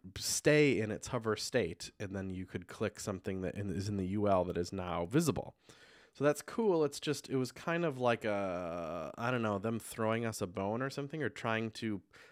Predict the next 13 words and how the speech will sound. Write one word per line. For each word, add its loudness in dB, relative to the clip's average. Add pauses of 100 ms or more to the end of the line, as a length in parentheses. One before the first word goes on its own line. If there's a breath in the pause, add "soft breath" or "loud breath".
(100)
put 0
something -2
in 0
mobile 0
browsers 0
to -6 (1080)
handle 2
this -2
problem 0
that -10
there's -4
so -2
much -2